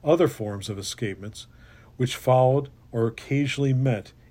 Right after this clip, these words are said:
in long case clocks, and are only really variants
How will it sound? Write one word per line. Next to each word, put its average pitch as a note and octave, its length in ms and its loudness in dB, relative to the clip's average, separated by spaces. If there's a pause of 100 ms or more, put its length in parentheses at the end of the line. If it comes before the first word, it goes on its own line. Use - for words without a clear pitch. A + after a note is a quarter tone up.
in A2+ 180 -4
long A#2+ 220 0
case A#2 340 -2
clocks, - 580 -6 (680)
and B2+ 120 2
are C#3 160 4
only D#3+ 240 2
really C#3 320 0
variants A#2 720 -2